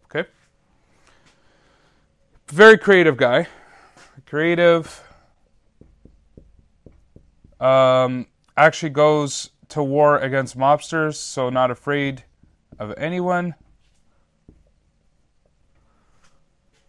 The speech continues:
Also some interesting positive traits here.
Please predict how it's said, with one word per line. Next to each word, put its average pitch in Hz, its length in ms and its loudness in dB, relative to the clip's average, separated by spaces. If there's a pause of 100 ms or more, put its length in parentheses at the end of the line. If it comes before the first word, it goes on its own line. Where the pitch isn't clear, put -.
(240)
Also 175 300 -2
some 156 320 -6
interesting 135 800 -12
positive 107 420 -10
traits 95 320 -16
here. - 180 -20